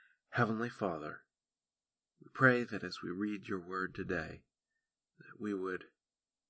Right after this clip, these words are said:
understand that you are in control, that you are leading us, that our job is just to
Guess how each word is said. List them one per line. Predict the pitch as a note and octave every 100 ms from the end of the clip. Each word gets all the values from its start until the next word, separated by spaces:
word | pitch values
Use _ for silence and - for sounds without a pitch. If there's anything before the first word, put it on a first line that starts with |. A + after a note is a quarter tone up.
| _ _ _ _ _ -
understand | B2+ C#3 C3+ - B2 A#2 A2+ A2 G#2
that | F2+
you | G#2 G#2+
are | G#2 G#2
in | G2 F#2
control, | F2+ - A#2+ A2+ G#2+ A2+ _ _ _ _ _ _ _ _ _ _ _ D#3+
that | - G#2
you | G#2+ G2+
are | F#2+
leading | F2+ A2+ A#2 G#2+ G#2
us, | G2 G2+ - - _ _ _ _ _ _ _ _ _ _ _ _ - -
that | F#2
our | F#2 A2
job | G#2+ A2 G#2
is | G2+ F#2+
just | A#2 - -
to | - F#2 F2+